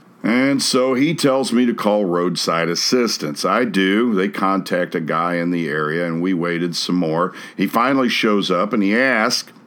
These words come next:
did we do all of the things that we went through and found online? And yes, we did all of those things,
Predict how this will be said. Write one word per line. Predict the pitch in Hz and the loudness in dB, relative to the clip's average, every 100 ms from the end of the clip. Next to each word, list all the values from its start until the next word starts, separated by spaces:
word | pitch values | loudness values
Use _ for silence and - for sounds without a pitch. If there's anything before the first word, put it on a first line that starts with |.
| - - - | -20 -18 -6
did | 90 90 | -4 0
we | 101 113 | 2 2
do | 110 131 | 2 2
all | 131 143 160 | 2 2 2
of | 165 | 2
the | 170 170 | 0 0
things | 196 196 160 156 143 - - - | 0 2 2 0 -2 -6 -14 -4
that | 107 110 95 | 0 0 2
we | 107 113 117 | 2 4 4
went | 117 135 131 | 2 0 -2
through | 120 123 127 | 0 2 4
and | 117 | 2
found | 107 107 110 113 | 2 2 4 4
online? | 113 117 120 131 120 120 | 2 2 2 2 2 2
And | 110 95 | 2 2
yes, | 80 92 104 120 - 85 | 2 2 2 0 -2 0
we | 107 | 0
did | 117 143 139 | 2 2 2
all | 139 127 | 2 2
of | 117 | 2
those | 107 107 104 | 2 2 0
things, | 95 98 120 | 0 0 0